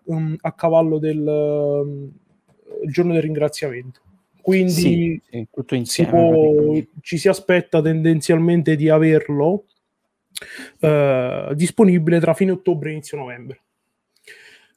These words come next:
Speaker 1: Eh, qui c'è un, eh, un problema, nel senso che questa data, e l'ha chiarito Windows,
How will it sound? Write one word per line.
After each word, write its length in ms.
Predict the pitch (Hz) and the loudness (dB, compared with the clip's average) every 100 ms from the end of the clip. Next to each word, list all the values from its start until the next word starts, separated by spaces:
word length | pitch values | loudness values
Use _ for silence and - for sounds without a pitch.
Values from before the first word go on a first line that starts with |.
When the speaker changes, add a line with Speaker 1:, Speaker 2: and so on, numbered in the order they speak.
| - | -8
Speaker 1:
Eh, 280 | 175 165 160 | 0 0 0
qui 220 | - 262 | 0 2
c'è 360 | 214 202 180 170 | 4 4 4 4
un, 300 | 170 170 165 | 2 0 -2
eh, 580 | 160 160 160 156 151 170 | -2 -2 -2 -2 -2 -4
un 80 | 170 | -4
problema, 640 | 156 135 147 139 147 143 _ _ _ - _ - | -4 -4 -4 -4 -6 -10 _ _ _ -20 _ -10
nel 240 | 147 151 - | -2 0 4
senso 340 | 208 208 175 | 4 4 2
che 420 | 160 165 165 - _ | 2 2 0 -4 _
questa 420 | - 214 - 202 | 2 2 4 2
data, 640 | 180 170 143 - 143 185 - _ _ _ | 4 4 2 -2 -4 -4 -10 _ _ _
e 200 | - 151 | -10 -8
l'ha 400 | 156 151 147 143 143 | -6 -4 -4 -4 -6
chiarito 1300 | 160 170 202 160 147 147 143 139 139 135 135 139 - | -4 -2 -2 -2 -2 0 -2 -2 -4 -6 -8 -10 -10
Windows, 800 | 156 170 156 143 143 160 185 | -4 -2 -2 0 0 0 -4